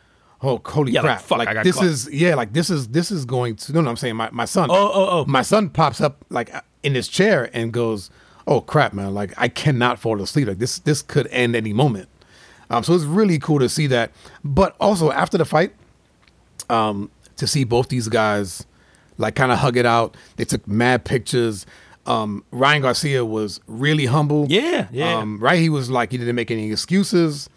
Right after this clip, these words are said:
Speaker 2: Yeah, I
Speaker 1: He's
Speaker 2: love
Speaker 1: like,
Speaker 2: the stance. He
Speaker 1: "Yeah,
Speaker 2: talked
Speaker 1: I
Speaker 2: all
Speaker 1: love
Speaker 2: that
Speaker 1: it."
Speaker 2: shit and then was
Speaker 1: Yep.
Speaker 2: like, "He got me."
Speaker 1: "He got me."
Speaker 2: Yeah.
Speaker 1: Right. And said, "Yo, I look forward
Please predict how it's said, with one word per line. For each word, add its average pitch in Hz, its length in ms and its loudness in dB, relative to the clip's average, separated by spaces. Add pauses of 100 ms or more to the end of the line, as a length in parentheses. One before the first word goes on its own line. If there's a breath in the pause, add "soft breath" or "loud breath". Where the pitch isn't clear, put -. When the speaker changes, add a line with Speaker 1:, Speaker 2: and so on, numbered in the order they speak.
(140)
Speaker 2:
Yeah, 196 140 -2
I 220 40 0
Speaker 1:
He's 196 80 -2
Speaker 2:
love 190 140 2
Speaker 1:
like, 113 100 0
Speaker 2:
the - 60 0
stance. 117 320 -6
He 110 80 -8
Speaker 1:
"Yeah, 175 260 4
Speaker 2:
talked 139 200 0
Speaker 1:
I 131 40 -2
Speaker 2:
all 160 120 2
Speaker 1:
love 185 80 4
Speaker 2:
that 233 80 4
Speaker 1:
it." - 80 0
Speaker 2:
shit 185 400 0
and 151 100 -2
then 147 100 0
was - 80 2
Speaker 1:
Yep. 214 60 6
Speaker 2:
like, 123 160 0 (200)
"He 156 100 -8
got 214 180 2
me." 208 100 -2
Speaker 1:
"He 151 120 -2
got 175 200 2
me." 110 160 -10 (100)
Speaker 2:
Yeah. 226 100 0
Speaker 1:
Right. 131 160 2 (360 soft breath)
And 262 440 0 (140)
said, 175 440 2 (840)
"Yo, 160 340 2
I 131 100 0
look 160 180 0
forward 160 520 0